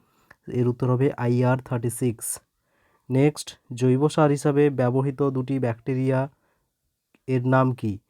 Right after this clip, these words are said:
দুটি ব্যাকটেরিয়ার নাম হবে রাইজোবিয়াম এবং অ্যাজোটোব্যাক্টর। তারপরে প্রশ্ন, মাইকোরাইজা এর কাজ কি? মাইকোরাইজার কাজ হচ্ছে প্রতিকূল পরিবেশে মূল রোম হিসাবে কাজ করে। নেক্সট প্রশ্ন,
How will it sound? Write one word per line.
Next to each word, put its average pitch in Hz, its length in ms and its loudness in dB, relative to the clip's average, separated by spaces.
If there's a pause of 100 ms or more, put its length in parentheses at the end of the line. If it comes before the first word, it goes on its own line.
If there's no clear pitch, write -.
(300)
দুটি 123 160 -2
ব্যাকটেরিয়ার 127 420 0
নাম 127 260 2
হবে 131 180 2
রাইজোবিয়াম 135 680 2
এবং 123 400 -2
অ্যাজোটোব্যাক্টর। 123 960 -2 (1000)
তারপরে 135 360 2
প্রশ্ন, 156 460 2 (120)
মাইকোরাইজা 143 800 2
এর 127 220 -2
কাজ 131 340 -2
কি? 101 260 -8 (480)
মাইকোরাইজার 131 640 0
কাজ 127 340 0
হচ্ছে 143 400 -2 (520)
প্রতিকূল 147 420 0
পরিবেশে 143 580 4
মূল 131 360 2
রোম 135 300 2
হিসাবে 131 420 -2
কাজ 113 260 -4
করে। 98 280 -10 (920)
নেক্সট 123 300 -2
প্রশ্ন, 151 440 2